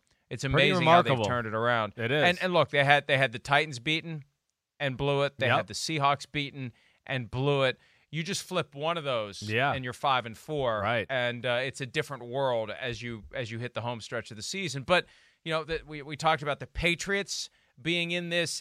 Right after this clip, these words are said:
Speaker 1: every week as a playoff game mode. The Vikings are in this every week as a playoff game mode. And you're building confidence.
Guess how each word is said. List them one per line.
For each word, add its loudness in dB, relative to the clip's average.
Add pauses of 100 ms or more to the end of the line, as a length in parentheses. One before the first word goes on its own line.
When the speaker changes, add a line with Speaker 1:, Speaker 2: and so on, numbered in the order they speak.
(160)
Speaker 1:
every 0
week -4
as -6
a -6
playoff 2
game -2
mode. 2 (360)
The -4
Vikings 2
are 0
in -4
this -4 (140)
every -2
week -6
as -8
a -6
playoff 2
game -4
mode. -2 (400)
And 2
you're -4
building -2
confidence. -2